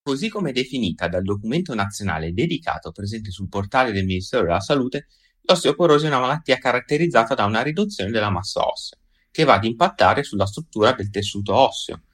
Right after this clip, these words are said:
rendendolo più fragile e quindi al maggior rischio di frattura, con tutte le conseguenze del caso. La strumentazione gold standard per valutare lo stato e la qualità della massa ossea è la dexa, tramite la tecnica moc,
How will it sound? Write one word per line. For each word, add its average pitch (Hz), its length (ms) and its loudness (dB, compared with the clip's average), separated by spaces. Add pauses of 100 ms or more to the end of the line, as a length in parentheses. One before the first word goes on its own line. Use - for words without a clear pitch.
(140)
rendendolo 95 600 0
più 131 140 2
fragile 90 760 -4 (160)
e 196 140 0
quindi 127 260 0
al 143 100 2
maggior 127 480 -2
rischio 101 320 -2
di 90 80 -2
frattura, - 600 -6 (120)
con 226 200 0
tutte 196 220 -4
le 147 120 0
conseguenze - 580 -6
del - 160 -14
caso. - 380 -4 (720)
La 220 180 6
strumentazione 135 960 2
gold 147 240 6
standard 82 680 0
per 101 180 2
valutare 101 500 2
lo 87 120 0
stato 98 480 2
e - 20 -8
la 85 160 -6
qualità 113 500 2
della 90 200 0
massa 123 400 2
ossea 101 240 0
è - 20 0
la 95 120 2
dexa, - 460 2 (420)
tramite 113 380 2
la 104 140 2
tecnica 87 480 0
moc, - 420 -4